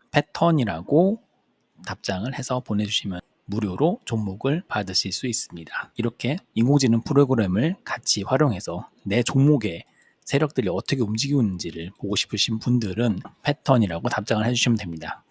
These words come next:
골드라인과 세력선을 볼 때 삼성전자는 골드라인 밑에 있죠. 이노스페이스는 골드라인 위에 있기 때문에 안정적인데, 삼성전자는 골드라인 밑에 있습니다.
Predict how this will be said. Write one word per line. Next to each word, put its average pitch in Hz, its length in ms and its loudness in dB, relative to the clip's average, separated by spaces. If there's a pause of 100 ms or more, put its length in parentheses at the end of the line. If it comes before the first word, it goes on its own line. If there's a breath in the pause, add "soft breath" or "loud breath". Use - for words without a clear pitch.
골드라인과 117 880 2
세력선을 131 460 0
볼 90 160 -10
때 156 360 0
삼성전자는 131 1000 2
골드라인 110 580 0
밑에 95 260 -2
있죠. - 340 -6
이노스페이스는 113 840 -2
골드라인 107 420 -2
위에 92 120 -4
있기 113 200 -6
때문에 104 500 -2 (260)
안정적인데, 98 880 2 (280 loud breath)
삼성전자는 120 800 -2
골드라인 101 500 -4
밑에 123 240 0
있습니다. 95 600 -4